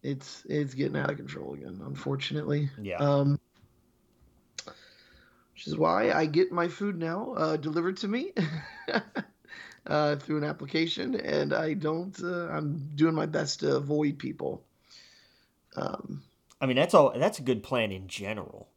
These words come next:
Speaker 2: really.
Speaker 1: Yeah.
Speaker 2: <laughs>
Speaker 1: Yep. <laughs> Yeah, dude. So have you been playing anything, or?
Speaker 2: Uh, not much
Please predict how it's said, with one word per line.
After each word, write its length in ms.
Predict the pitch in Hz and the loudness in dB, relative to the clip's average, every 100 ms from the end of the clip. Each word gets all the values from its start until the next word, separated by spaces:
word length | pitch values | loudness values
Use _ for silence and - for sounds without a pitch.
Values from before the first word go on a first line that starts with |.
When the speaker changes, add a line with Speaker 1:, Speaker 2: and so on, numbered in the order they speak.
| _ | _
Speaker 2:
really. 320 | 104 104 104 113 | -4 -2 2 2
Speaker 1:
Yeah. 180 | 131 156 - 175 | 2 0 -2 -4
Speaker 2:
<laughs> 280 | - - 147 - _ _ - | -4 -4 -6 -8 _ _ -8
Speaker 1:
Yep. 440 | 156 160 196 - 180 | 0 4 4 4 -4
<laughs> 60 | - - - - - _ - - - _ | -8 -14 -12 -12 -12 _ -20 -20 -20 _
Yeah, 240 | 139 160 139 | -2 0 0
dude. 220 | 139 135 | -4 0
So 80 | 160 | 0
have 140 | 175 | 2
you 60 | 196 | 0
been 140 | 185 | -2
playing 280 | 151 175 214 | 0 0 0
anything, 560 | 233 240 240 262 277 214 | -2 -4 -4 -4 -4 -2
or? 400 | 151 139 135 - _ _ _ | 0 -2 -6 -16 _ _ _
Speaker 2:
Uh, 320 | 160 175 175 165 - | 2 4 2 -2 -4
not 460 | 143 165 214 - - | -2 0 -2 -4 -6
much 640 | 139 127 120 143 - - | -4 2 2 2 -2 -10